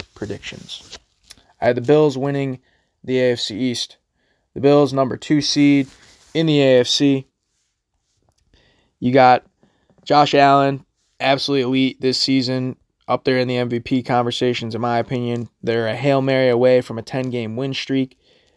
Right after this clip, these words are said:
They are a top five scoring defense since week twelve, are the Buffalo Bills. They have brought in Kenny Stills. They have John I-, uh, John Brown back off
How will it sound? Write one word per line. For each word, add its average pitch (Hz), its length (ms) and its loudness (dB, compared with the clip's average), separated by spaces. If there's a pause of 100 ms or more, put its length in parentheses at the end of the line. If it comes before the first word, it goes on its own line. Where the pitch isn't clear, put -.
(160)
They 120 720 2 (760)
are 120 140 6
a 120 40 -2
top 139 280 2
five 139 260 4
scoring 139 380 -4
defense 135 420 -2
since 135 320 -4
week 135 220 -2
twelve, 170 580 4 (720)
are 156 140 6
the 151 80 2
Buffalo 156 420 2
Bills. 170 680 0
They 127 200 0
have 131 680 2 (800)
brought 151 360 6
in 165 480 -4
Kenny 151 340 -6
Stills. 196 800 0
They 123 140 -2
have 135 220 2
John 143 320 2
I-, 135 320 0
uh, 135 200 2
John 131 340 -2
Brown 139 380 2
back 143 300 4
off 131 260 0